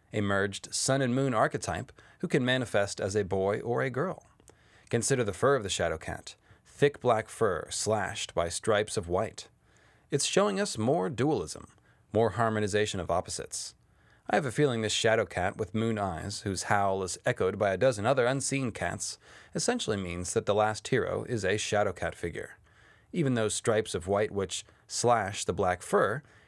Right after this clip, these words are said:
could be imagined as glowing swords in the darkness, like a line of black brothers with swords of white fire. Of course, it could also be a line of white shadow others walking out of the darkness, so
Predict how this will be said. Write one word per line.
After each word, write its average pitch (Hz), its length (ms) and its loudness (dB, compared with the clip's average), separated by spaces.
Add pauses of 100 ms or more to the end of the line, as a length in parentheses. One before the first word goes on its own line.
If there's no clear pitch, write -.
could 359 160 0
be 123 120 2
imagined 98 460 0
as 101 220 0
glowing 110 400 0
swords 101 460 0
in 107 80 -2
the 110 60 2
darkness, 104 640 -2 (300)
like 107 140 2
a 107 40 0
line 107 360 2
of 87 160 -8
black 98 280 0
brothers 85 420 0
with 90 200 -4
swords 104 440 0
of 98 120 -4
white 95 200 0
fire. - 500 -4 (640)
Of 131 100 -4
course, - 480 0 (360)
it 135 100 -2
could 113 100 4
also 104 260 2
be 92 180 -2
a 90 100 -2
line 98 400 -2
of 82 200 -4
white 98 280 2
shadow 107 380 2
others 104 540 -2 (380)
walking 98 380 0
out 95 160 2
of 95 80 -8
the 95 80 -4
darkness, 98 460 0
so 143 500 2